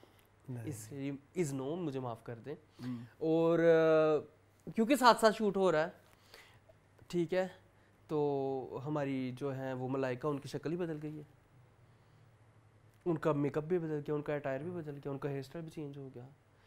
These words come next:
Speaker 2: कभी वो पोनीटेल बना के आ जाती, हैवी, हाई, अ, क्या हाई पोनीटेल कहते हैं उसको, हाई पोनीटेल बना के आ जाती
Speaker 1: वो
Speaker 2: है।
Speaker 1: जो इधर एक,
Speaker 2: हाँ,
Speaker 1: अ,
Speaker 2: हाँ,
Speaker 1: जूड़ा
Speaker 2: हाँ।
Speaker 1: सा किया हुआ होता
Speaker 2: हाँ,
Speaker 1: है।
Speaker 2: हाँ, हाँ। कभी वो बना के आ जाती हैं,
Speaker 1: हाई बन।
Speaker 2: कभी वो कर्ल करके आ जाती हैं। खैर, अच्छा है, मलाइका एक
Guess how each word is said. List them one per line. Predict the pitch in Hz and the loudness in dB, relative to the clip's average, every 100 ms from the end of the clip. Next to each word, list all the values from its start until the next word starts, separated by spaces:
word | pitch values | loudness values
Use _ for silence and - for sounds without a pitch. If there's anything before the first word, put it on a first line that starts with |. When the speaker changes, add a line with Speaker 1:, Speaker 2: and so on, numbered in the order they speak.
| _ - | _ -2
Speaker 2:
कभी | 180 170 | 2 2
वो | 156 | 2
पोनीटेल | 156 151 147 180 196 | 2 2 2 2 2
बना | 202 165 | 2 2
के | 147 | 2
आ | 151 | 0
जाती, | 143 143 | 0 -2
हैवी, | 156 160 156 | 0 0 0
हाई, | 151 | -2
अ, | 151 143 139 - | 0 0 -4 -2
क्या | 175 | -2
हाई | 190 220 | 2 2
पोनीटेल | 320 285 214 190 | 2 2 2 2
कहते | 202 - | 2 -2
हैं | |
उसको, | 147 - 151 | -6 -4 -2
हाई | 165 | 0
पोनीटेल | 180 190 160 160 | 0 -2 -2 -4
बना | 151 143 | -4 -6
के | 127 | -4
आ | 135 | -6
जाती | 131 131 143 | -6 -6 0
Speaker 1:
वो | 151 | 2
Speaker 2:
है। | |
Speaker 1:
जो | 160 160 | 6 4
इधर | 143 151 143 | 6 6 6
एक, | - 143 | 4 4
Speaker 2:
हाँ, | 165 139 | 4 2
Speaker 1:
अ, | 151 | 2
Speaker 2:
हाँ, | 127 | 2
Speaker 1:
जूड़ा | 135 147 160 | 4 8 8
Speaker 2:
हाँ। | |
Speaker 1:
सा | 170 | 6
किया | 196 202 | 0 2
हुआ | 190 | 4
होता | 165 | 2
Speaker 2:
हाँ, | 156 | 2
Speaker 1:
है। | 151 | -2
Speaker 2:
हाँ, | 143 139 135 | -2 -12 -14
हाँ। | 139 139 _ - - | -18 -20 _ -20 -12
कभी | 165 139 | -8 -6
वो | 151 | -4
बना | 208 190 | -2 -2
के | 147 | -2
आ | 143 | -4
जाती | 131 127 127 | -6 -8 -10
हैं, | 135 127 131 | -10 -10 -4
Speaker 1:
हाई | 135 127 | 2 4
बन। | 120 117 | 4 -2
Speaker 2:
कभी | 143 143 | -4 -6
वो | 135 135 127 127 - _ - - _ - - | -6 -6 -6 -8 -16 _ -20 -20 _ -20 -8
कर्ल | 160 151 | -4 -4
करके | 165 202 185 180 | -4 -6 -6 -8
आ | 165 | -10
जाती | 147 147 - | -10 -12 -12
हैं। | 160 | -14
खैर, | 165 214 226 | -8 -6 -4
अच्छा | 208 - 247 | -4 -6 -8
है, | |
मलाइका | 254 208 165 170 | -6 -4 -4 -4
एक | 180 170 | -4 -4